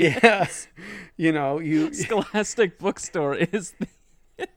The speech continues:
Speaker 2: <laughs> it's a witch's dream.
Speaker 1: It's like, it's like a, it's like a weird, like, Diagon Alley of, of half educational, half witch-,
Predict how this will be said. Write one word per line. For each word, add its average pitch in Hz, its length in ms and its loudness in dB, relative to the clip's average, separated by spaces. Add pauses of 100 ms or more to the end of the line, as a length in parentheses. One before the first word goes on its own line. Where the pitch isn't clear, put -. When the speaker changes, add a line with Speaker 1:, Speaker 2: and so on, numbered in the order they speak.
(280)
Speaker 2:
<laughs> 381 320 -8
it's - 300 -4
a 220 120 2
witch's 196 540 0
dream. 170 760 -4 (140)
Speaker 1:
It's 156 220 0
like, 156 320 2 (380)
it's 160 240 -2
like 165 300 2
a, 160 360 -2 (120)
it's 147 180 -8
like 170 180 -2
a 165 100 0
weird, 139 440 0
like, 127 240 0
Diagon 131 520 0
Alley 123 400 -2
of, 117 520 -6
of 120 280 -4
half - 420 0
educational, 135 840 -4
half 127 380 -4
witch-, 135 260 -6